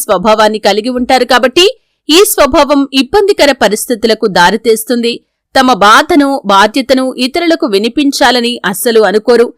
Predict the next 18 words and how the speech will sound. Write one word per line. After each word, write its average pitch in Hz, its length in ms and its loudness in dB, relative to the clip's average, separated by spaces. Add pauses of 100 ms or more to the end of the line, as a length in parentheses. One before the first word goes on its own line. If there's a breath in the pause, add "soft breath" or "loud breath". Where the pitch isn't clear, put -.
(420)
బాధను 370 340 2 (120)
ఎప్పుడూ 285 220 -2 (100)
కూడా 285 140 4 (100)
మనస్సులోనే 247 520 -2 (100)
దాచుకుంటారు. 269 640 0 (480)
ఉన్న 403 240 2
విషయాన్ని 285 540 0
నిర్మోహమాటంగా 269 840 0 (120)
చెప్పటం 294 420 0
వల్ల 285 140 2 (260)
విరోధాలు 262 520 2
కూడా 214 220 2
వెలికి 196 300 -2
వస్తాయి. 269 420 2 (480)
ఈ 339 120 2
విధానాన్ని 370 580 2
మార్చుకోటానికి 262 840 0
ప్రయత్నించి 262 600 0